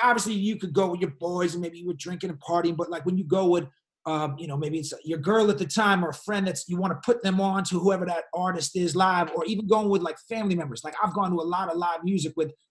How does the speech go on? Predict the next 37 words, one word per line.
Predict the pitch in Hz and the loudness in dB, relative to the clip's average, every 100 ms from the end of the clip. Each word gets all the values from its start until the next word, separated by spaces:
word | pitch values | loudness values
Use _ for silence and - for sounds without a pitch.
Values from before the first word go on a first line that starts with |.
| _ _ _ 160 | _ _ _ -6
respectively | 151 - 226 202 160 175 | -6 2 2 2 2 0
both | 143 190 151 | 4 2 2
my | 160 | -4
parents, | 139 196 165 139 | 0 0 2 -2
you | 170 | -2
know, | 170 170 | -2 -2
and | - | -4
they're | 180 175 - | -6 -6 -8
divorced, | 165 151 175 147 | -10 -2 -2 -2
but | 151 135 - _ _ _ _ - | -4 -6 -10 _ _ _ _ -10
some | 175 170 | -8 -2
ill | 196 185 | 0 2
moments | 208 240 156 - | 4 4 2 -6
'cause | 143 139 | -6 -2
they're | 185 | -2
big | 156 180 165 | 0 -2 0
music | 180 156 - | 0 0 -4
fans. | 180 170 151 135 | -6 -6 -4 -6
So | 175 156 - _ _ - | -2 -2 -2 _ _ -10
it's | 160 - | -8 -6
fucking | - 233 185 143 | 0 0 -2 -10
fun. | - 180 214 196 | -6 0 2 2
Or, | 190 185 | 2 2
like, | 165 156 | 0 -4
I've | 190 | 2
had | 220 160 | 2 2
people | 202 180 180 | 0 -2 0
take | 196 160 | 0 0
me | 240 | -2
to | 214 | 0
shit | - 202 151 | 2 0 0
that | 170 | -2
I | 175 | 0
wasn't | 175 143 - | 0 -2 -4
hip | 247 - | -6 -4
to | |
at | 233 | -4